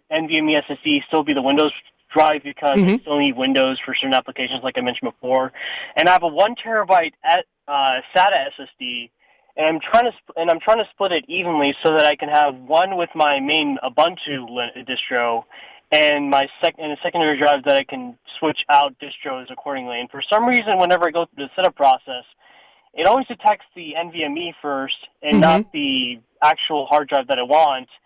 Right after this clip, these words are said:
Speaker 1: And also I have to go manually partition, and then it goes into the whole mess of swap space,
Speaker 2: Mm.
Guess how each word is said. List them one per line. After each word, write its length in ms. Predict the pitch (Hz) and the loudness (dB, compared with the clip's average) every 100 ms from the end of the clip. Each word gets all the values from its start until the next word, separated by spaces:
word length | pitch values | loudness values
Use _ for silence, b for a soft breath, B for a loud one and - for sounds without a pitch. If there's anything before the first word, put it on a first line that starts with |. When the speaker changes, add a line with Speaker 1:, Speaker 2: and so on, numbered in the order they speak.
| b b b | b b b
Speaker 1:
And 180 | 143 147 | -2 4
also 300 | 165 175 - | 4 2 -2
I 80 | 160 | -2
have 120 | 160 | -2
to 100 | 156 | -6
go 160 | 151 143 | -2 0
manually 600 | 143 156 156 147 135 120 | 0 -2 -2 -4 -6 -8
partition, 760 | - 135 - 175 165 151 143 135 | -6 -6 -4 -4 -2 -2 0 0
and 240 | 127 131 139 | -2 -2 -2
then 120 | 151 | -2
it 80 | 143 | -2
goes 160 | 147 - | -4 -4
into 160 | - | -4
the 160 | 139 131 | 0 2
whole 180 | 139 139 | 2 2
mess 260 | 139 135 - | 2 0 -2
of 360 | 135 123 120 113 B B B - - | -2 -2 -4 -10 B B B -10 2
swap 280 | 196 190 - _ | 4 4 2 _
space, 420 | 180 175 170 160 | -8 -4 -4 -6
Speaker 2:
Mm. 60 | - | -8